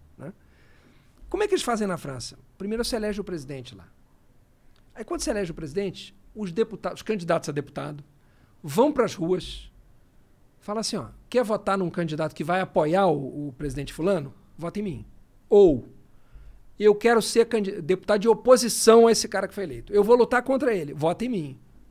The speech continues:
Aí o eleitor vota no deputado em função do que ele quer pro país. Eu acho que isso também ajudaria a dar mais nitidez, mais clareza pro eleitor do que que ele tá votando, entendeu? Em quem que ele tá votando, né?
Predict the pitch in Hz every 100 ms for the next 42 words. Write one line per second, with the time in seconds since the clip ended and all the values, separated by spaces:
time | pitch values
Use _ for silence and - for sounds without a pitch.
0 | - 233 240 214 - 220 175 220 233 190
1 | 160 156 - 180 202 135 - - _ _
2 | - 240 247 247 - 247 240 - 262 262
3 | - 220 208 - - _ _ 156 - 117
4 | 107 104 - - - - - - 214 214
5 | - 233 220 214 220 202 190 165 196 180
6 | 190 202 160 180 226 - 147 170 160 131
7 | - - - - - - - - - 160
8 | - 214 175 156 202 196 135 123 139 131
9 | 123 202 233 - 285 302 302 285 311 247
10 | 269 185 123 131 196 226 302 330 254 175
11 | 151 135 120 110 95 - 196